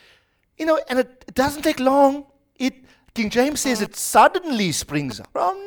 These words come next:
nowhere. You thought you were the most unembittered person on the planet. You thought you were fine until a situation is presented to you and whoop,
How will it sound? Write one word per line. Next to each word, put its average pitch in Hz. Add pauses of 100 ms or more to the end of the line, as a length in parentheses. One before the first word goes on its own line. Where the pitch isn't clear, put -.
(180)
nowhere. 359
You 262
thought 302
you 233
were 208
the 196
most 214 (200)
unembittered 247
person 226
on 220
the 220
planet. 117 (800)
You 240
thought 269
you 160
were 131
fine 226 (800)
until 151
a 190
situation 202
is 156
presented 196
to 254
you 247
and 123 (100)
whoop, 381